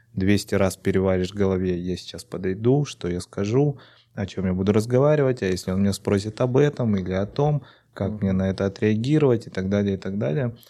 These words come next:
Speaker 1: Ну, то есть очень много маленьких пауков и тараканов в голове, которые, ну, зачастую это даже приводило к тому, что человек уже просто уходил,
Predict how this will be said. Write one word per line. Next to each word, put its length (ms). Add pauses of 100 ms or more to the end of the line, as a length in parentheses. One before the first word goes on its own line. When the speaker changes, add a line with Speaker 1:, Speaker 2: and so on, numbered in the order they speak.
(260)
Speaker 1:
Ну, 180
то 120
есть 200 (960)
очень 300
много 480 (140)
маленьких 640 (120)
пауков 440
и 40
тараканов 540
в 40
голове, 560 (100)
которые, 720
ну, 260 (380)
зачастую 800
это 120
даже 200
приводило 480
к 80
тому, 240
что 240
человек 340
уже 120
просто 300
уходил, 500